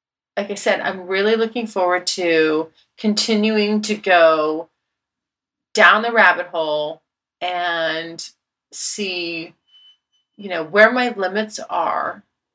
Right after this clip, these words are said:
and how far I can take this. I know that it's not gonna be a,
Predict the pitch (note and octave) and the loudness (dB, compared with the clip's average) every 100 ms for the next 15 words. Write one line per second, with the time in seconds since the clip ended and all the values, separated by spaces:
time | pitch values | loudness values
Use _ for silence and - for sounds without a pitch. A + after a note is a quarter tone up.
0 | _ _ _ - G3+ G3+ - F#3+ G3 - | _ _ _ -2 0 0 2 2 2 2
1 | F3 E3+ E3+ F#3 - F3 - - A#3 A#3 | 4 4 2 -4 -12 -12 -12 -6 -6 -6
2 | - - D#3+ - - - - _ _ _ | -4 -4 -4 -8 -14 -14 -16 _ _ _
3 | _ _ _ _ _ _ _ _ - G3+ | _ _ _ _ _ _ _ _ 0 2
4 | G#3 G3+ G#3 A3 G#3+ G3 - G#3 G3+ G3 | 2 2 4 4 2 0 0 0 0 -2
5 | F#3+ E3+ | -4 -4